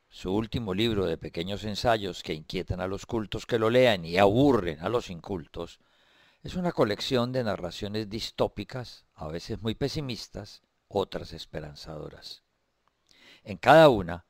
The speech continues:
cualquiera que sea la cambiante posición ideológica del narrador de estos medio ensayo y medio ficción, se advierte un escritor dotado del humor negro del burletero inteligente. Vuelve a percollar al fantasma de su padre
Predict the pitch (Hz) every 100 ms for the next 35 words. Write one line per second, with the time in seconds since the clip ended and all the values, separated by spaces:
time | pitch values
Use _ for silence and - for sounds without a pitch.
0 | _ _ _ _ 90 87 - 104 139 113
1 | 92 104 127 101 87 95 104 120 - 92
2 | 90 - 85 92 98 87 92 90 - 85
3 | 82 80 80 78 82 101 120 107 95 101
4 | 90 - - 92 80 90 82 80 78 80
5 | _ - 71 - 98 92 85 78 - 95
6 | 90 85 78 80 - 82 - 104 85 87
7 | _ _ _ - _ - 123 127 143 165
8 | 160 - - 98 - 113 120 131 107 101
9 | - 101 101 110 120 82 85 98 101 104
10 | 87 82 101 95 82 80 85 80 80 -
11 | 90 82 82 82 85 82 - 85 - -
12 | _ _ _ _ _ _ _ _ _ _
13 | _ _ _ _ 107 117 113 117 123 107
14 | - 95 - 92 98 101 104 - 87 -
15 | 92 90 98 92 123 - 123 113 107 113